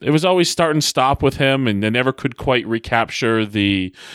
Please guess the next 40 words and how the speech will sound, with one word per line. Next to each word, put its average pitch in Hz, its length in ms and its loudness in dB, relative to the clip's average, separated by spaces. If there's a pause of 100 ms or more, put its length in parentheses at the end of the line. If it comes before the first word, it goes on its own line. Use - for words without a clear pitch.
(120)
magic 113 480 2
that 104 140 4
was 107 240 4
the 110 100 4
Ultimate 110 260 4
Warrior 107 400 4
of 98 80 0
the 101 140 2
late 104 180 4
eighties 98 380 4
and 92 100 2
early 98 320 4
nineties. 95 680 0
But 92 240 -2
just, - 360 0 (440)
uh, 98 320 4
really 202 240 2
a 143 60 2
disappointing 135 580 2
thing, 127 240 0
and 107 80 4
a 104 40 2
guy 139 280 2
that, 110 340 0
that, 113 180 2
truth 226 200 -2
be 110 100 2
told, 110 460 2 (380)
they 135 200 2
really 175 320 0
could 208 140 2
have 170 140 2
used, 107 640 2 (340)
<laughs> - 340 -2
um, 117 220 0
in 131 160 0
this 135 180 2
era 120 320 2
to 110 160 -2
be, 123 500 2